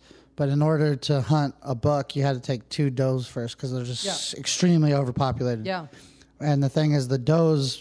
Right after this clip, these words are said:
Speaker 1: weren't, you didn't get to keep the does. So the does, there was this place you could go, and they did it by the lowest rank first. You could sign up on this list, and then the hunters had to bring in and check in their does,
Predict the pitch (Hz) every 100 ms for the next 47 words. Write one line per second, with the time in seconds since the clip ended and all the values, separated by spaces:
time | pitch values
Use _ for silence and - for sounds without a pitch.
0 | - - 143 139 135 131 143 139 127 117
1 | 147 - 117 120 123 101 110 - _ _
2 | _ - - 139 123 123 139 123 151 160
3 | 151 131 - 143 131 131 - 156 139 143
4 | 135 135 131 135 139 - 135 131 131 123
5 | 151 143 120 127 120 139 143 135 151 135
6 | - 143 127 - 127 120 - 156 156 147
7 | 139 - - - 143 143 - 135 135 -
8 | - - - _ - 147 147 139 123 135
9 | 170 170 160 135 127 147 156 160 156 147
10 | - 160 160 151 147 135 151 143 156 175